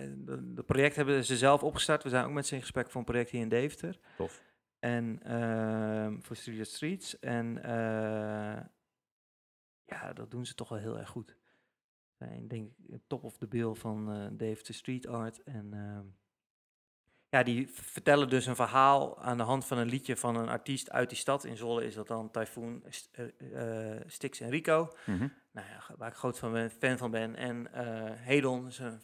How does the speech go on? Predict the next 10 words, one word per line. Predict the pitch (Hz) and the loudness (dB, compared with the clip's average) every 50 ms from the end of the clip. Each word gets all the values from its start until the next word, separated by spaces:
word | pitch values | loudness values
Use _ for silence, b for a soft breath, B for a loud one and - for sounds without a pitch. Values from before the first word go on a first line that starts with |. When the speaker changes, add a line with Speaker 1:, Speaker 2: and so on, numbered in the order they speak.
| - - | -18 -12
Speaker 1:
een | - 131 117 | -10 -10 -6
van | 107 117 113 | -6 -4 -4
mijn | 110 110 110 | -4 -6 -4
favoriete | - 113 101 104 110 107 104 - 110 104 - - | -4 -4 -4 -4 -6 -8 -6 -6 -8 -8 -6 -8
pop-, | - - _ - | -12 -12 _ -10
poptempels | - 131 - - 127 117 110 113 107 | -10 -8 -2 0 0 0 0 0 -4
ook | 110 110 107 - | -4 -4 -4 -6
in | 113 | -8
Nederland. | 113 110 107 104 107 107 104 - - | -6 -6 -8 -8 -10 -12 -12 -6 -4
Speaker 2:
Mhm. | 101 82 80 | -4 -4 -4